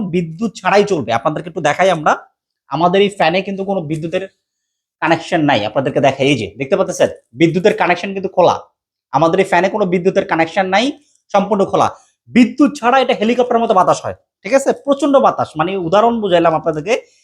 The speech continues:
যে হেলিকপ্টার চললে যেরকম একটা আওয়াজ হয় হেলিকপ্টারের, ঠিক এই ফ্যানে এত বাতাস যে আপনার মানে হেল-, মনে হবে যে ঘরে হেলিকপ্টার চলতেছে, মানে কমায় চালাইতে হবে বাতাসের জন্য।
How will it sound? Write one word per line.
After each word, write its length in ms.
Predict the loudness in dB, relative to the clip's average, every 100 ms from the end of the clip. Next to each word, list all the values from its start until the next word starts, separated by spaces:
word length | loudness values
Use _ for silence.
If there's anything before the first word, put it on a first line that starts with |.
| _ _
যে 60 | 2
হেলিকপ্টার 440 | 4 4 2 2
চললে 260 | 2 4 4
যেরকম 220 | 2 0
একটা 160 | 0 2
আওয়াজ 280 | 4 4 6
হয় 140 | 4
হেলিকপ্টারের, 560 | 4 0 -4 0 0 0
ঠিক 160 | -6 -14 _ _ _ 2
এই 140 | 4
ফ্যানে 260 | 4 4 2 0
এত 180 | 0 2
বাতাস 420 | 4 4 2 0 -2
যে 60 | -6
আপনার 200 | -4 -6 -8 _ _
মানে 140 | 0 2 2
হেল-, 160 | 0 0
মনে 120 | 2
হবে 120 | 4 4
যে 80 |
ঘরে 160 | 4 4
হেলিকপ্টার 380 | 2 0 -2 -2
চলতেছে, 360 | -4 -6 -8 -12 _ _ -12
মানে 100 | -2
কমায় 300 | 2 6 6
চালাইতে 340 | 6 4 4
হবে 160 | 4 4
বাতাসের 400 | 4 0 -2 -6
জন্য। 200 | -8 -10